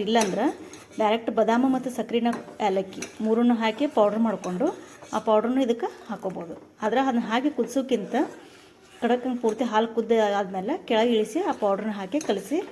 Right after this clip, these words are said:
ಫ್ರಿಜ್ನಾಗ ಇಟ್ಕೋಬೋದು. ಆಮೇಲೆ ಮೇಲೆ ಸ್ವಲ್ಪ ಏಲಕ್ಕಿ ಪೌಡ್ರ್ ಹಾಕ್ಕೋಬೇಕು. ಕಲರ್ಗೆ ನೀವು ಕೇಸರಿ ದಳನ ಹಾಲ್ನ್ಯಾಗ ಕಲಸಿ ಕಲರಿಗೆ ಹಾಕ್ಕೋಬೋದು. ಆದ್ರೆ ನಾ ಇಲ್ಲಿ ಡೈರೆಕ್ಟಾಗಿ ಬಾದಾಮ್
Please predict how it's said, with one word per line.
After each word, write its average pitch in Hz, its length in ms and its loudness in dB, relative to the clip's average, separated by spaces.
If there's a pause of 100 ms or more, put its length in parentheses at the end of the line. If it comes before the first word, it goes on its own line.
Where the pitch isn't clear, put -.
(140)
ಫ್ರಿಜ್ನಾಗ - 380 0
ಇಟ್ಕೋಬೋದು. 165 420 -8 (1000)
ಆಮೇಲೆ 247 300 2
ಮೇಲೆ 220 260 2
ಸ್ವಲ್ಪ - 200 -2 (140)
ಏಲಕ್ಕಿ 214 320 -2
ಪೌಡ್ರ್ 170 220 -6
ಹಾಕ್ಕೋಬೇಕು. - 420 -10 (680)
ಕಲರ್ಗೆ 247 400 4 (100)
ನೀವು 294 120 6 (100)
ಕೇಸರಿ 226 360 2
ದಳನ 233 280 2 (840)
ಹಾಲ್ನ್ಯಾಗ 220 340 2
ಕಲಸಿ 214 240 -4 (100)
ಕಲರಿಗೆ 277 300 0
ಹಾಕ್ಕೋಬೋದು. 170 380 -8 (160)
ಆದ್ರೆ 220 180 4
ನಾ 220 120 2
ಇಲ್ಲಿ 214 140 0
ಡೈರೆಕ್ಟಾಗಿ 226 540 2
ಬಾದಾಮ್ 214 260 2